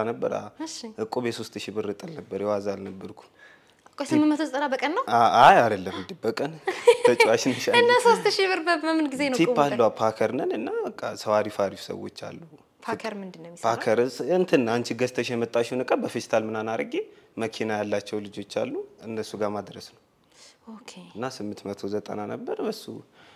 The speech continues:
Speaker 1: እሱን ሰርቼ ደግሞ ያው ወጣትነትም ልጅነትም አለ። ትንሽ ከካሸር ጋር ተጣላውና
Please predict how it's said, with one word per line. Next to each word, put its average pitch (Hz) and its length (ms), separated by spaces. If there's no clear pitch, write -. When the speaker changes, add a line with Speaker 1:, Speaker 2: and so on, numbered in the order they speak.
Speaker 1:
እሱን 127 280
ሰርቼ 117 420
ደግሞ 123 240
ያው 101 200
ወጣትነትም 110 720
ልጅነትም 104 600
አለ። 107 200
ትንሽ - 320
ከካሸር 107 460
ጋር 104 120
ተጣላውና 104 640